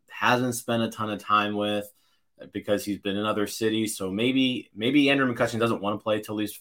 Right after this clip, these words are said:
forty-three years old. But, I mean, if Andrew McCutchen is hitting, if Andrew McCutchen plays like he is right now,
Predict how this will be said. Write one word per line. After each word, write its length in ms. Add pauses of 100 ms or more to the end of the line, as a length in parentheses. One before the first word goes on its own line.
(100)
forty-three 720
years 320
old. 360 (460)
But, 260 (760)
I 60
mean, 100
if 100
Andrew 300
McCutchen 400
is 180
hitting, 560 (1400)
if 140
Andrew 240
McCutchen 580 (140)
plays 440
like 200
he 140
is 180
right 200
now, 140